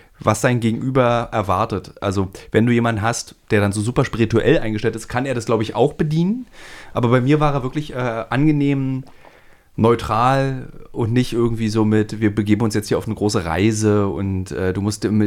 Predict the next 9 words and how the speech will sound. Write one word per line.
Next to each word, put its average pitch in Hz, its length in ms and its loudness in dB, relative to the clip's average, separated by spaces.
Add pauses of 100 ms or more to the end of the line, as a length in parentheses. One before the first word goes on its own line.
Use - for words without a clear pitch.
(140)
die, 98 380 -2
die, - 200 -6
die 110 120 -2
Segel 104 300 2
deiner 101 240 0
Seele 95 320 0
streicheln 104 840 0
und 98 220 -4
so. 101 240 -2